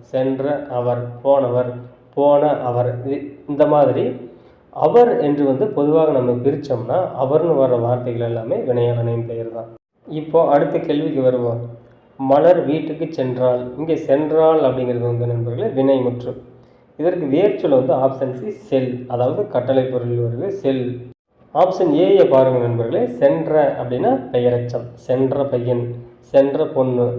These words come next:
ஆப்ஷன் B-யை பாருங்க நண்பர்களே, இது வந்து வினையெச்சம். நான் சொன்னேன் பார்த்தீங்களா, ஏதாவது சில நிகழ்வுகள் வந்து, அஹ், வினையெச்சம் வந்து ஆ என்ற சொல்ல முடியும். அதாவது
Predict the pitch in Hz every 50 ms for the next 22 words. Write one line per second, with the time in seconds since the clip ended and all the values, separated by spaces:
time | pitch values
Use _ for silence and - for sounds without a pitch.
0 | - - - - - _ _ - 135 139 - - 139 131 127 135 160 170 175 165
1 | - 151 139 135 135 131 127 123 120 127 143 175 196 - 139 151 170 180 175 156
2 | 143 - 180 143 131 127 127 131 127 127 127 123 123 131 131 127 135 139 147 147
3 | 143 135 135 131 127 147 151 131 - - - - - - - - - _ _ _
4 | _ - 147 135 127 143 170 185 190 185 180 - - 147 143 160 160 147 147 147
5 | - 170 160 151 147 147 139 131 127 123 120 117 120 170 233 262 262 - - -
6 | - - - - - - 135 127 131 151 180 196 202 196 - - 160 - - 269
7 | 170 208 185 - - 131 147 165 165 151 139 131 131 135 127 - 127 120 120 117
8 | 135 180 180 135 117 117 113 113 117 117 - - - - - - _ _ _ -
9 | 123 127 123 123 123 170